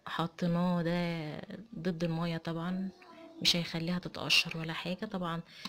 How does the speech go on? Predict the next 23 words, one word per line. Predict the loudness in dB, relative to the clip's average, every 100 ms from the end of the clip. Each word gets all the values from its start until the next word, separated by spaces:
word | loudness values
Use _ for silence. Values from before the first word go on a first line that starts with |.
| -14 0
تعامليها | 4 6 8 8
برفق | 6 6 4 2 -2 0
يعني. | 2 2 0 -2 -14 -20 -20 -18 -8
حطينا | -8 -2 2
لها | 4 4 2
دي | 2
بس | 0 -2 -6
لسه | -4 -2
ما | 0
لزقتهاش | -2 -4 -6 -2 0 0 0 -2 -6 _ _ _ -20 -20 _ _
اهي، | -8 -8 -8 -14 -20 -20 -20 -20 _ _ -20 _ _ _ -20 -12 -10 -10 -14 -16 -16 -6
جميله | 0 2 2
يا | 0
جماعه، | -2 -6 -6 -10 -12
تحس | -10 -6 -2
انها | 0
عامله | 2 2
زي | 2 2
الفورجيه | 0 -4 -4 0 0 0
كده | -2 -4
بالظبط، | -6 -8 -10 -10 -16 -16 -18 _ _ _ -20 -20 _ -6
وناشفه | -2 0 0 -2
وقويه، | -8 -6 -2 -2 -2 -4